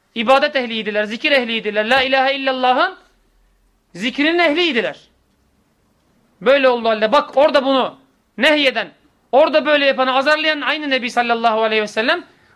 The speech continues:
burada "La ilahe illallah" diyen haricilerin öldürülmesini emrediyor. Ve bulduğu yerde onları öldüreceğini söylüyor. Demek ki mesele mücerret "La ilahe illallah" sö-, söyleyen kimseden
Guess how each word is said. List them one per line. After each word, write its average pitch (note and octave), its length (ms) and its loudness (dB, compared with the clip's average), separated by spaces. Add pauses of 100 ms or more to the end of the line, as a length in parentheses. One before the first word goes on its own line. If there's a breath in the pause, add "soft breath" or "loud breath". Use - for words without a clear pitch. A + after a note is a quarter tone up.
burada C#4 240 -2
"La D#4 240 2
ilahe D#4 420 0
illallah" D4+ 440 0
diyen D4 380 0 (520)
haricilerin C#4 640 0
öldürülmesini E4+ 560 0
emrediyor. C4 400 -2 (1700)
Ve G#3+ 140 -2
bulduğu C4 260 0
yerde C#4 240 2
onları C4+ 260 0
öldüreceğini C4+ 540 0
söylüyor. G3 380 -4 (500)
Demek C4+ 280 -2
ki A#3+ 60 -6
mesele A#3+ 300 -2
mücerret B3 440 -2
"La B3+ 120 2
ilahe B3+ 300 0
illallah" B3+ 340 -2
sö-, B3 300 -6
söyleyen B3 380 -2
kimseden A#3+ 480 -6